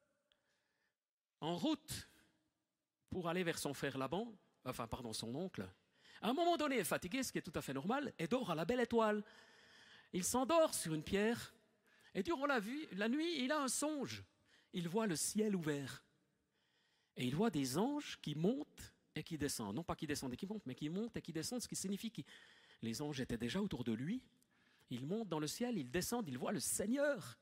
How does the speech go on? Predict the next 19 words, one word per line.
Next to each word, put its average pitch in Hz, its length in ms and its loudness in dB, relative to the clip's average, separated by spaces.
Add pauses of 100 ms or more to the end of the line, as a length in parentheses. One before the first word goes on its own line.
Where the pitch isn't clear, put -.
(680)
Ouais, 170 140 0
mais 143 100 -4
c'est - 140 -2
un, 190 200 2 (340)
un, 165 220 -2
un 156 100 -2
moment, 202 340 4
mais 147 200 0
juste 180 380 -4
incroyable. 190 840 -2 (1200)
Et 190 400 0
quand 220 180 -2
il 247 120 -4
se - 140 0
réveillera, 175 540 2 (540)
il 156 100 -2
se - 140 0
réveille 190 360 4
terrorisé. 165 680 2